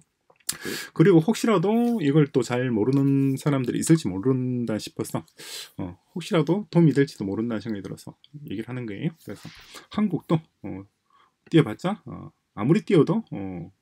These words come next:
부처님 미국 손바닥을 절대 벗어날 수 없습니다. 요것이, 요것이 첫 단추예요. 이 첫 단추에서 나머지 이어집니다. 민주주의라는 것도 사실상 민주주의, 민주주의라고 하는 것도 사실상 이건 얘는 허상이에요.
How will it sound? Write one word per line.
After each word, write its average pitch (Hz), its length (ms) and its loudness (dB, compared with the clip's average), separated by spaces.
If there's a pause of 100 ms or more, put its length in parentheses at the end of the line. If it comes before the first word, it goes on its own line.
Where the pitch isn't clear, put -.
(160)
부처님 101 480 -4
미국 151 280 0
손바닥을 110 400 -8
절대 135 240 -6
벗어날 - 320 -8
수 - 100 -12
없습니다. 82 360 -14
요것이, 135 420 -4 (500)
요것이 160 280 4
첫 165 180 -2
단추예요. 113 500 -2 (640)
이 175 120 -2
첫 - 200 -4
단추에서 202 440 2
나머지 110 280 0
이어집니다. - 460 -8
민주주의라는 185 720 4
것도 135 180 0
사실상 120 460 -4 (140)
민주주의, 110 500 -6 (720)
민주주의라고 190 640 2
하는 185 140 0
것도 160 260 0
사실상 196 540 -2
이건 170 200 2
얘는 165 120 4 (220)
허상이에요. 185 460 0